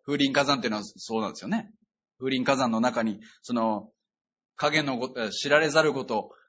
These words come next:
影のごとしとかも入ってるわけですよね。風林火山の中に入ってないけど。で、雷もそうですけど、その、えー、忘れちゃった。その、攻めることかな。攻撃すること、その雷のごとしって一番最後にあるんですよ。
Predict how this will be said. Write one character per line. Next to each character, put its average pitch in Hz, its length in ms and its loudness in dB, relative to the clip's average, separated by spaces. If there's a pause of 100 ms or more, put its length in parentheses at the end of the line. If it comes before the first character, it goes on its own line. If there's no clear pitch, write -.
(200)
影 156 240 2
の 127 140 -2
ご 107 100 -4
と 92 100 -12
し - 100 -12
と - 100 -14
か 87 80 -12
も 85 80 -12
入 120 140 -4
っ - 20 -18
て 95 80 -10
る 85 60 -10
わ - 40 -16
け 71 80 -16
で - 60 -18
す - 60 -18
よ 135 60 -10
ね。 147 100 -4
風 117 120 -10
林 101 160 -6
火 104 120 -6
山 92 100 -8
の 90 60 -12
中 87 140 -12
に 90 60 -12
入 123 120 -2
っ - 20 -12
て 98 100 -16
な 90 80 -10
い - 60 -18
け - 100 -20
ど。 - 80 -20 (880)
で、 143 100 0
雷 160 380 4
も 139 80 0
そ 143 160 0
う 123 40 0
で 113 80 -2
す - 80 -14
け 101 100 -10
ど、 - 240 -14
そ 120 100 -6
の、 113 320 0 (1500)
え 107 540 -2
ー、 - 340 -20
忘 104 140 -6
れ 120 80 -4
ち 120 40 -6
ゃ 117 40 -4
っ - 40 -10
た。 - 220 -8 (300)
そ 117 80 -6
の、 107 300 -2 (240)
攻 139 200 0
め 180 100 6
る 160 100 -2
こ 120 80 -6
と - 80 -8
か 87 100 -12
な。 - 180 -10 (220)
攻 156 200 2
撃 160 200 0
す - 140 -2
る 147 80 0
こ 135 100 -2
と、 123 180 -2
そ 123 120 -8
の 120 100 -4
雷 135 380 2
の 113 100 -2
ご 95 100 -6
と 82 120 -14
し - 140 -14
っ - 20 -20
て - 80 -18
一 101 160 -10
番 120 120 -2
最 110 140 -2
後 101 100 -6
に 95 60 -6
あ 92 80 -6
る 104 80 -12
ん - 40 -16
で - 40 -20
す - 140 -20
よ。 - 60 -20